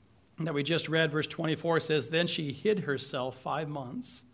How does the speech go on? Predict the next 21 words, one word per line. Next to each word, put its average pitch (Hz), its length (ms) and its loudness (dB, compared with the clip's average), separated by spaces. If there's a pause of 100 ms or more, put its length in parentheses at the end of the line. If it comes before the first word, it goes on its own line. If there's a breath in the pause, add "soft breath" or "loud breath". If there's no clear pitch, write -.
(460 soft breath)
saying, 160 400 4
'Thus 196 280 8
hath 185 180 4
the 165 80 0
Lord 160 360 2
dealt 165 240 2
with 180 200 0
me 156 140 0
in 143 80 0
the 139 80 -2
days 151 400 2
wherein 160 280 0
he 143 100 -2
looked 147 300 -4
on 139 180 -2
me 135 100 -2
to 135 80 -6
take 175 380 -2
away 160 320 0
my 139 160 -4
reproach 139 760 -4